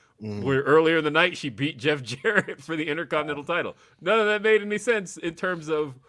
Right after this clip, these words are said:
Speaker 2: where she stood. So I was like, "Nah, you, you gotta just split them." But it
Speaker 1: Right.
Speaker 2: turned out that that was probably,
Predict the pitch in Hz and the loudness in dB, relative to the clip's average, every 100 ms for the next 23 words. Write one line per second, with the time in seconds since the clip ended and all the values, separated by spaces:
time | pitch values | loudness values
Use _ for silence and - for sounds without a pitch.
0 | _ - 143 151 147 135 - 131 92 107 | _ 0 2 2 -2 -6 -2 -2 -2 -8
1 | 98 101 90 107 104 110 107 - 104 104 | -6 -8 -6 -4 -4 -6 -12 -16 -12 -10
2 | 95 87 87 - 87 - 87 - _ - | -8 -10 -14 -20 -20 -20 -20 -20 _ -6
3 | 160 185 151 135 110 101 95 - 90 90 | 2 2 2 -2 -2 -4 -6 -8 -10 -10
4 | - - 90 87 85 82 | -12 -12 -12 -12 -14 -16